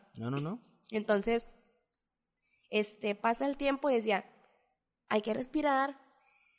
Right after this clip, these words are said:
Speaker 2: este, tratar de... Los nervios ahí están, ¿no?".
Speaker 1: Ujú.
Speaker 2: Pero que no te venzan, porque si no, nunca vas a hacer nada.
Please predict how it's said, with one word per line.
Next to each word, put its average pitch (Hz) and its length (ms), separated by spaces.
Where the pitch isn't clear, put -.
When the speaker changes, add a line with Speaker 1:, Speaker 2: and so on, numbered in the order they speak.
Speaker 2:
este, 202 500
tratar 196 460
de... 208 500
Los 233 160
nervios 226 280
ahí 233 80
están, 214 300
¿no?". 233 180
Speaker 1:
Ujú. 131 400
Speaker 2:
Pero 202 140
que 202 100
no 202 100
te 220 140
venzan, 220 380
porque 202 200
si 220 120
no, 226 100
nunca 302 240
vas 285 80
a 277 40
hacer 247 180
nada. 254 360